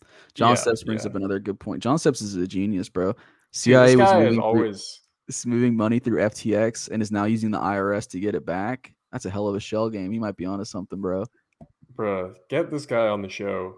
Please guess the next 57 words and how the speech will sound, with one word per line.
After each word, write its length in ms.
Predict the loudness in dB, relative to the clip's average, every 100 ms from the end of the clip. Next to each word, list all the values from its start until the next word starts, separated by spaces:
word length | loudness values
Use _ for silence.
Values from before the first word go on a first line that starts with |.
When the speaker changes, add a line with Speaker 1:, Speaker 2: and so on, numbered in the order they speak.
| _ _
Speaker 1:
<laughs> 160 | -4
Speaker 2:
I 560 | 0 2 2 2 4 4
feel 120 | 6
like 180 | 6 4
he 180 | 0 0
knows 340 | 0 0 -4
some 120 | -8
shit. 360 | -6 -6 -8 -10 _ _ -20 -8
Every 240 | -4 2 2
episode, 440 | 0 -4 -6 -6
he's 140 | -8
like, 460 | -6 -6 -8 -12 -12 -10
"Oh, 100 | -4
by 200 | -4 -4
the 100 | -4
way, 380 | -6 -8 -10 -14 _ -10
<laughs> 0 |
Speaker 1:
Yeah, 760 | -4 -2 -4 -6 -2 0 0
dude, 60 | 0
he 60 |
might 300 | 0 0 0
be 100 | -2
an 60 | -4
Speaker 2:
Illuminati." 0 |
Speaker 1:
agent 320 | -6 -6 -8
Speaker 2:
Like, 100 | -12
Speaker 1:
for 140 | -8 -4
real, 200 | -2 -2
bro. 400 | -4 -4 -6 -10 _
Speaker 2:
<laughs> 100 | -10
yeah, 220 | -6 -4 0
yeah. 320 | 0 -2 -6 -8 -16 -20 -20 -20 -20 -20 _ _ _
Speaker 1:
But 180 | -4 2
hey, 120 | 6
Speaker 2:
Um, 60 | 4
Speaker 1:
so, 340 | 4 2 2 0
oh, 100 | 2
we 120 | 4
got 140 | 6 4
a 40 |
choice 340 | 4 2 0 0
here. 120 | 0
Do 60 | 0
you 60 |
wanna, 180 | 0 -2
you 240 | -4 -6
wanna 160 | -6 -6
do, 340 | -8 -6 -6 -4
uh, 380 | -4 -4 -6 -6
I've 80 |
been 120 | -4 -2
talking 340 | 0 0 -2
a 40 | -4
lot. 120 | -2
You 100 | 0
wanna 140 | -2
do, 680 | -2 -2 -2 -2 -2 -6